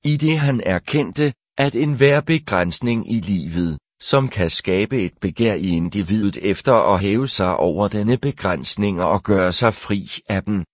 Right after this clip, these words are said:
er god. Han erkendte, at behov er forkyndelse om fuldbyrdelse. Han betragtede et hvert behov som en jord, der er beredt til et frø. Hvis frøet bliver sået og får lov til at spire og vokse,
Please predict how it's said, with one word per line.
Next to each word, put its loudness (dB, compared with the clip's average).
er 2
god. 0
Han 0
erkendte, 0
at 0
behov 0
er 2
forkyndelse 0
om -2
fuldbyrdelse. 0
Han 0
betragtede 0
et -4
hvert 0
behov 2
som 0
en 0
jord, 2
der 2
er 2
beredt -2
til 0
et -6
frø. -2
Hvis 4
frøet 0
bliver 0
sået 0
og -2
får 0
lov 0
til -2
at 0
spire 0
og -2
vokse, 0